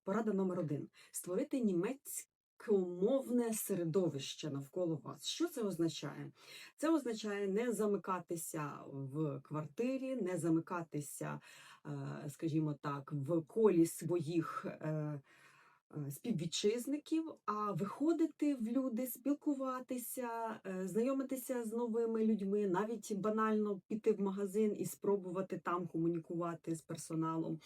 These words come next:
Якщо ви знаходитеся в Україні, звісно, це складніше зробити, але ви також хочете вивчати іноземну мову, ви можете ось таке німецькомовне середовище створити у себе в смартфоні.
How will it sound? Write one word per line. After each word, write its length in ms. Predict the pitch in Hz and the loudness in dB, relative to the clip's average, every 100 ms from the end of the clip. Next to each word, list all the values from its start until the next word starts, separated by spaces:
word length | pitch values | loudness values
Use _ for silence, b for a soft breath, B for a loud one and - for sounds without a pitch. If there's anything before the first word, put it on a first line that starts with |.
| B B B B | B B B B
Якщо 280 | 196 196 311 | 0 0 0
ви 120 | 311 | 0
знаходитеся 640 | 294 285 269 269 269 254 240 | -2 -2 -2 -2 -4 -4 -4
в 80 | 240 | -4
Україні, 440 | 233 240 247 226 | -4 -4 -2 -4
звісно, 400 | 185 202 190 180 | -2 -2 -2 -6
це 220 | 175 185 | -4 -4
складніше 480 | 175 190 202 277 269 | -4 -4 -2 -2 -4
зробити, 480 | 254 247 247 240 214 | -4 -2 -2 -4 -6
але 180 | 175 175 | -2 -2
ви 100 | 175 | -2
також 320 | 170 170 170 | -4 -6 -6
хочете 380 | - 208 240 220 | -4 -6 -4 -6
вивчати 640 | 196 196 214 202 190 185 190 B B | -6 -6 -6 -8 -6 -8 -10 B B
іноземну 720 | 185 180 165 185 180 180 180 | -4 -4 -2 -2 0 0 0
мову, 480 | 175 202 220 196 190 B - | 0 0 0 0 -2 B 0
ви 160 | 180 | 2
можете 520 | 247 208 202 202 202 180 | 4 2 0 -2 0 -2
ось 160 | 180 | -2
таке 280 | 185 180 180 | -6 -4 -2
німецькомовне 760 | 175 170 - 185 175 170 165 | 0 -2 -4 -4 0 2 0
середовище 840 | 165 170 160 208 285 285 - 226 208 | -2 -4 -2 -2 -2 -4 -6 -6 -6
створити 720 | 160 - 175 196 226 208 190 - | -12 -6 -2 -2 -2 -4 -4 -6
у 60 | |
себе 320 | 160 185 170 165 | -8 -4 -4 -4
в 60 | |
смартфоні. 720 | - 185 185 - 170 135 - | -2 -4 -4 -2 0 0 -4